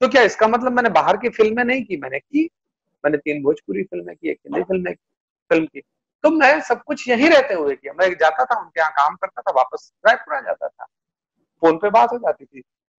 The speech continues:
सुबह की फ्लाइट में बैठे, वहां पहुंच के बात किए, शाम की फ्लाइट पे वापस आ गए। बहुत मुश्किल नहीं है आप काम करना। तो मुझे ऐसा लगता है कि ऐसा सोच के हम अपने आप को restrict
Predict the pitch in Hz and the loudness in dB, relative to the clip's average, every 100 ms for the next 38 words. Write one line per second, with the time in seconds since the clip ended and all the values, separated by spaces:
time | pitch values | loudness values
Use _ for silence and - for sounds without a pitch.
0 | _ - 175 202 208 185 180 180 185 185 | _ 0 4 4 2 0 0 -2 2 2
1 | 190 233 156 139 156 196 214 208 143 139 | 4 -2 -2 -6 -6 -8 -2 -2 2 2
2 | - _ 226 156 123 - 120 - - 127 | 0 _ 0 0 -2 -8 -10 -12 -6 -6
3 | - 180 196 240 - 117 _ _ _ _ | -4 -2 -2 -6 -6 -6 _ _ _ _
4 | _ _ _ _ _ _ _ _ _ 170 | _ _ _ _ _ _ _ _ _ 2
5 | 220 302 208 175 - 359 370 214 135 - | 4 2 0 -4 2 2 4 2 -2 -4
6 | - 120 - - - _ _ _ _ _ | -8 -8 -10 -20 -20 _ _ _ _ _
7 | _ _ _ _ _ _ _ _ _ _ | _ _ _ _ _ _ _ _ _ _
8 | _ _ _ _ - - - 220 180 196 | _ _ _ _ -20 0 2 4 4 2
9 | 254 220 247 220 - 220 214 240 _ _ | 2 2 0 0 2 2 2 -4 _ _
10 | _ 202 185 190 247 214 180 226 220 - | _ 4 4 4 -4 -4 -2 -2 -4 -4
11 | 240 220 190 220 220 214 214 - 233 | -2 -2 -4 -2 -2 0 0 0 -4